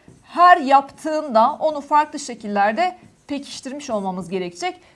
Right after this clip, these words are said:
Sürekli tarife bir eylemi kazandırmada en etkilidir ama sönmeye karşı direnci oldukça düşük, düşük tarifedir arkadaşlar.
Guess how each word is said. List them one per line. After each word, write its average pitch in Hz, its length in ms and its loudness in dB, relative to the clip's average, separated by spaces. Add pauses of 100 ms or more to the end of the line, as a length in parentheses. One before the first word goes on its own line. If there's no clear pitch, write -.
Sürekli 349 500 -4
tarife 214 640 -2
bir 294 120 -4
eylemi 233 380 -6
kazandırmada 202 800 -4 (120)
en 214 120 -6
etkilidir 320 640 -8 (280)
ama 285 220 0
sönmeye 285 560 -4
karşı 302 600 -4 (560)
direnci 277 600 0 (100)
oldukça 254 720 -2 (560)
düşük, - 420 -12
düşük 240 280 -12
tarifedir 175 440 -2
arkadaşlar. - 580 -14